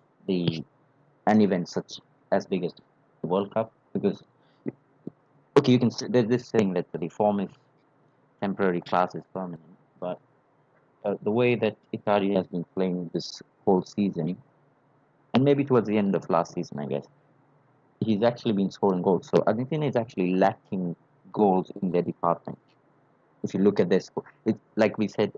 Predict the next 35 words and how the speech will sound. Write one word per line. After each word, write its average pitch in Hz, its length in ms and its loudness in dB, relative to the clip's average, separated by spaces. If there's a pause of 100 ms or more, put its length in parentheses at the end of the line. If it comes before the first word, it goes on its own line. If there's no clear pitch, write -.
earlier, 95 300 0 (320)
Messi 107 260 0
was 101 140 0
the 92 80 -2
one 92 200 0
scoring 98 420 0
for 73 220 -4
them. - 180 -10 (640)
So 101 200 2 (200)
wouldn't 160 420 0 (180)
it 143 120 -4 (100)
have 147 220 -4
been 139 180 2 (120)
good 131 280 4 (100)
if 120 140 2 (180)
they 107 360 4
actually 104 300 -4
had 104 180 2
a 95 40 0
goal 98 240 2
scorer 95 300 0
who's 98 280 -2 (800)
playing 95 280 2
at 95 100 -6
the - 60 -14
top - 280 -2
level 95 300 0 (460)
or 92 300 4
at 92 160 0
the, - 100 -12 (320)
the - 100 2
form 92 240 0
of 92 120 -8
his 90 160 -4
life? 110 220 0